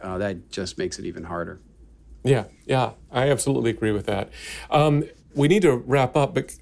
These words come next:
Speaker 2: can I make one quick plug?
Speaker 1: Please do.
Speaker 2: It's, this is perhaps an unusual plug,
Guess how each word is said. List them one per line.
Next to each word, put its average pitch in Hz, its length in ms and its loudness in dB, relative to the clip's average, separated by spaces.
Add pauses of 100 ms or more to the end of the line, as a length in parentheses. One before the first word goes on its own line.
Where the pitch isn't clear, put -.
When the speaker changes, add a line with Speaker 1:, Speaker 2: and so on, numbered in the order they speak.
(120)
Speaker 2:
can 180 160 0
I - 20 4
make 220 220 2
one 165 260 4
quick - 340 0
plug? 170 340 2 (760)
Speaker 1:
Please 98 240 -8
do. 117 240 -2 (560)
Speaker 2:
It's, - 280 -4
this 180 320 2
is 247 80 0
perhaps 208 440 2
an 190 120 4
unusual 185 500 4
plug, 117 540 0